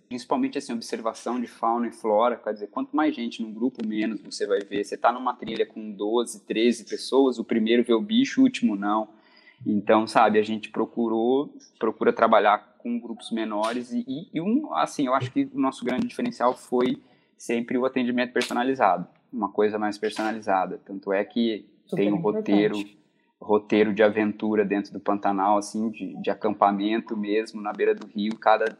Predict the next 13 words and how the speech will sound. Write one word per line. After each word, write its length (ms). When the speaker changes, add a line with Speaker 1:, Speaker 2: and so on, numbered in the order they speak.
Speaker 1:
noite 420
se 120
acampa 400
num 160
lugar 240
diferente, 840
sabe? 440
Uma 180
coisa 200
que, 180
que, 140
que 180
eu 120